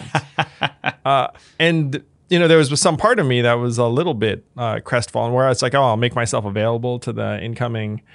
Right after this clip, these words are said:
Speaker 2: uh,
Speaker 1: Executive director
Speaker 2: head of the
Speaker 1: or whatever,
Speaker 2: company or
Speaker 1: board,
Speaker 2: whatnot." And,
Speaker 1: whatever.
Speaker 2: oh, you know what else happens?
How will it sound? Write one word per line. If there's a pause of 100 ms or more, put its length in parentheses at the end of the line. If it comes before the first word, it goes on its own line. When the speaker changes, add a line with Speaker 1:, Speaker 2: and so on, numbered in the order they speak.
(400)
Speaker 2:
uh,
Speaker 1:
Executive
director
Speaker 2:
head
of
the
Speaker 1:
or
whatever,
Speaker 2:
company
or
Speaker 1:
board,
Speaker 2:
whatnot."
And,
Speaker 1:
whatever.
Speaker 2:
oh,
you
know
what
else
happens?